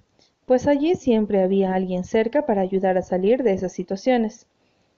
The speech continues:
En Tejas Verdes, Marilla se escurría hacia los dominios de la señora Lyne tan pronto como aparecía Gilbert, e insistía en llevarse con ella a los mellizos. El significado de esa actitud era inconfundible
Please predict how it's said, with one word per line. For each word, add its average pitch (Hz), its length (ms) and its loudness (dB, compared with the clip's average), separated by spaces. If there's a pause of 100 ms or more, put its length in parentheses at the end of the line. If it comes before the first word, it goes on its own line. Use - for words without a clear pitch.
En 202 160 -2
Tejas 202 320 0
Verdes, 208 540 0 (260)
Marilla 269 460 4
se 202 280 2
escurría 233 680 2
hacia 208 240 0
los 185 220 -2
dominios 247 480 0
de 233 100 0
la 185 100 0
señora 180 400 -2
Lyne 233 300 0 (380)
tan 196 260 0
pronto 262 340 0
como 240 180 0
aparecía 180 400 -2
Gilbert, 226 400 -2 (500)
e 254 80 2
insistía 311 760 2
en 214 120 2
llevarse 185 420 0
con 202 220 -2
ella 247 260 2
a 254 40 4
los 185 160 0
mellizos. 175 640 -10 (560)
El 220 140 2
significado 277 720 2
de 269 100 6
esa 226 200 0
actitud 214 380 -6 (160)
era 247 220 2
inconfundible 196 920 -2